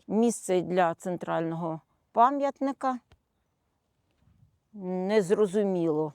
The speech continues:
під який пам'ятник тепер буде це місце підходити,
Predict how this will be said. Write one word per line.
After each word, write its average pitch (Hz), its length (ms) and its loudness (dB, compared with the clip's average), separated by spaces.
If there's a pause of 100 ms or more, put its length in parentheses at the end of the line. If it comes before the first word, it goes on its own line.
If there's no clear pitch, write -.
під 165 180 -2
який 170 260 0
пам'ятник 160 600 -4
тепер 160 360 -6
буде 156 300 -4
це 156 340 -4 (340)
місце 175 440 -2
підходити, 247 840 -2